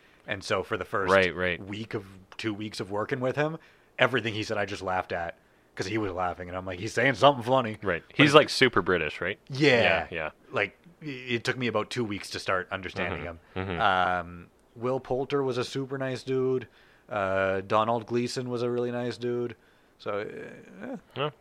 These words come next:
Speaker 2: cool.
Speaker 1: Yeah.
Speaker 2: Yeah. So with the, like, 'cause I know with movie, like, any movie, they shoot a lot more than what's actually in it.
Speaker 1: Yeah.
Speaker 2: Th-,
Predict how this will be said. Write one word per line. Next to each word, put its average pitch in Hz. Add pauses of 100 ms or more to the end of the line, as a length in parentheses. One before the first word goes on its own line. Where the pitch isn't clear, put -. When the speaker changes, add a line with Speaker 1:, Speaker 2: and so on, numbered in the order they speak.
(100)
Speaker 2:
cool. 294 (280)
Speaker 1:
Yeah. 101
Speaker 2:
Yeah. 107 (400)
So 135 (240)
with 127
the, 131
like, 117 (320)
'cause 110
I 104
know 127
with 117 (160)
movie, 98
like, 87
any 90
movie, 85
they 82
shoot -
a 87
lot 87
more 82
than 80
what's 80
actually 80
in 87
it. 78 (140)
Speaker 1:
Yeah. 135 (280)
Speaker 2:
Th-, 104